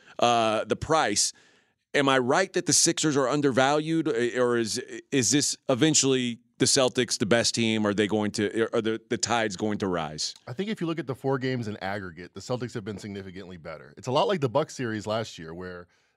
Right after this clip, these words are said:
Speaker 2: they lost every close game somehow with a crazy turnover or a missed free
Speaker 1: Yeah.
Speaker 2: throw.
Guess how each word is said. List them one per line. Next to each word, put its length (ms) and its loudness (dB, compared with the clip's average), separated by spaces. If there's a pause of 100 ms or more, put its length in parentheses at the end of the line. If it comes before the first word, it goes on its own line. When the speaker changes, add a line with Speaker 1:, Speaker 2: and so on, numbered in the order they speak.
Speaker 2:
they 100 -6
lost 440 0
every 220 -2
close 300 -4
game 320 -6
somehow 640 -6
with 180 -20
a 80 -18 (120)
crazy 380 -2
turnover 640 -2
or 40 -6
a 40 -8
missed 220 -12
free 80 -4
Speaker 1:
Yeah. 160 -2
Speaker 2:
throw. 360 -4